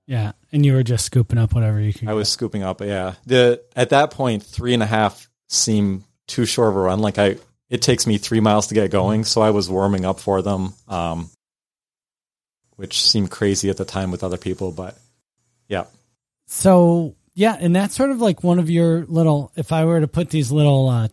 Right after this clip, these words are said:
Speaker 1: tick marks in your reputation, you know, Garth will always run an extra mile with you.
Speaker 2: <laughs>
Speaker 1: You know, if you need somebody to run an extra mile, Garth's your man.
Speaker 2: You're too nice.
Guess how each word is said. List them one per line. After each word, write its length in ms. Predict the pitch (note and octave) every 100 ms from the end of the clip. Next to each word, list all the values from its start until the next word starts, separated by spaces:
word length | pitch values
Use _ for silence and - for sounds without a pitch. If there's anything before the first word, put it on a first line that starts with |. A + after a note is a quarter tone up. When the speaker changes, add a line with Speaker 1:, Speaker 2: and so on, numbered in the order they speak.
| -
Speaker 1:
tick 260 | - -
marks 440 | D3 A#2 A2 - -
in 160 | E3+ C#3+
your 300 | C3+ B2+ B2+
reputation, 960 | C#3 D3 - C#3 C3 C3+ - A2 A2 - _ _ _ _ _ _
you 120 | D#3
know, 240 | C#3+ A#2+ G#2+ _ _
Garth 300 | F#3+ G3 G#3+
will 140 | A#3
always 340 | A3+ A#3 A3 A#2+
run 140 | B2+
an 100 | A2+
extra 320 | G#2+ - C3
mile 440 | G#2+ G#2+ G#2+ G#2+ A#2+
with 260 | C3 B2 -
you. 180 | - G2+ A#3+ -
Speaker 2:
<laughs> 80 | D3
Speaker 1:
You 60 | C#3+
know, 180 | C#3+ D#3+
if 160 | -
you 100 | E3+
need 280 | G3 G3+ G#3
somebody 340 | - G3 G3 F#3+
to 80 |
run 180 | F3+ F#3
an 120 | F#3
extra 320 | F3+ F3+ - E3
mile, 500 | F3 A3+ C#3+ D3 C3 _
Garth's 300 | E3 E3 -
your 120 | D#3+
man. 400 | D3 G3+ C3+ G#2+
Speaker 2:
You're 80 | G#2+
too 180 | - A2
nice. 460 | F#2 F2 - -